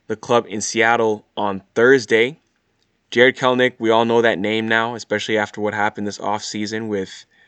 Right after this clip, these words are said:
Kevin Mather, the former Mariners G M, making a lot of comments about how they're manipulating his service time.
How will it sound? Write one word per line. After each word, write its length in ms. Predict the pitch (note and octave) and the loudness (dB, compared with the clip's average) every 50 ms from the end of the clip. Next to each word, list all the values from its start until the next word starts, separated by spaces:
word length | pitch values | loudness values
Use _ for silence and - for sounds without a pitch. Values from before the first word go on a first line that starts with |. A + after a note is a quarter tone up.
| _ _ _ _ | _ _ _ _
Kevin 360 | - A#2 A2 G#2+ G#2+ G#2+ G#2 | -2 0 2 2 2 0 0
Mather, 520 | G#2 G2+ G2+ G#2 G#2 - - G#2+ G#2+ A2+ | 0 0 0 -2 -4 -4 -6 -4 -4 -4
the 440 | A2 G#2 G2+ G2 F#2+ F#2+ F#2 F2+ - | -6 -8 -10 -8 -6 -8 -8 -10 -12
former 600 | - - - - G#2+ G#2+ G#2+ G#2 G#2 G#2 G#2+ A2 _ _ - _ _ _ _ _ _ _ | -18 -18 -10 -6 -4 -4 -2 -2 -4 -6 -8 -10 _ _ -20 _ _ _ _ _ _ _
Mariners 300 | - G#2+ G#2+ A2 G#2+ G2+ | -4 0 0 2 0 0
G 240 | F#2 G2+ G#2+ A2 G#2+ | -2 -4 -2 0 0
M, 140 | G#2+ G#2+ G#2+ | 0 0 0
making 280 | G#2 G#2 G2+ - A2 G#2+ | -2 -4 -4 -4 -4 -4
a 60 | G#2 | -2
lot 160 | G#2 G#2 G#2 | -2 -2 -2
of 80 | G#2 - | -4 -6
comments 400 | - G#2+ G#2+ G#2+ G#2 G#2 G2+ F#2+ | -6 -4 -4 -2 -2 -4 -6 -6
about 180 | F#2+ G#2 G2+ | -8 -8 -6
how 200 | G2+ G#2 G#2 G2+ | -4 -2 -2 0
they're 120 | G2+ G2+ G2 | 0 -2 -2
manipulating 1080 | G2 G2 G2+ G2+ G#2+ G2+ G2+ G2 F#2 _ _ _ _ _ _ - - A2 A2 G#2 G2+ | -4 -6 -6 -6 -6 -6 -6 -6 -6 _ _ _ _ _ _ -6 -4 -2 -2 -2 -2
his 120 | G2 F2+ - | -6 -6 -2
service 320 | - C#3 F3 F#3 D#3+ - | 2 2 2 2 2 -4
time. 320 | - C#3 A2+ G#2+ A2 B2 | -6 -6 -6 -6 -6 -8